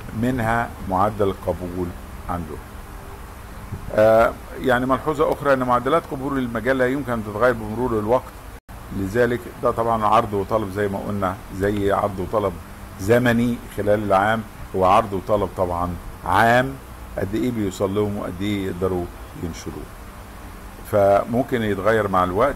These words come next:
لذلك من الجيد دايمًا التحقق من معدل قبول المجلة قبل تقديم البحث. كيف نقيس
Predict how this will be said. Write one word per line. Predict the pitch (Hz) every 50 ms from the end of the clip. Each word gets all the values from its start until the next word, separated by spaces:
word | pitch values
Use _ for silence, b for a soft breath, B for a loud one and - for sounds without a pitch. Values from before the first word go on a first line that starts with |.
| - -
لذلك | 104 95 95 120 131 135 - - -
من | 107
الجيد | 101 92 92 113 131 135 127 123 110
دايمًا | 117 117 120 120 117
التحقق | 110 104 - 104 - 120 117 - - 107 - - 92 98
من | 95
معدل | 95 95 110 113 104 101 92 87
قبول | - - - 110
المجلة | 107 101 95 90 95 104 113 113 110 107 107 - B B B B B - - - -
قبل | 120 117 113 110 101 98 90 -
تقديم | - 90 87 - 92 87 90 98 101 101 101 101 98 98 95 92 - - - -
البحث. | - - - - - - - - - - - - - - - - - - _ _ _ _ _ _ _ _ - - - - - - - - - - - - - - - - - - - - - B B B B B B B - -
كيف | 151 175 151 170
نقيس | 165 156 147 - - - 151 160 165 175 160 - - -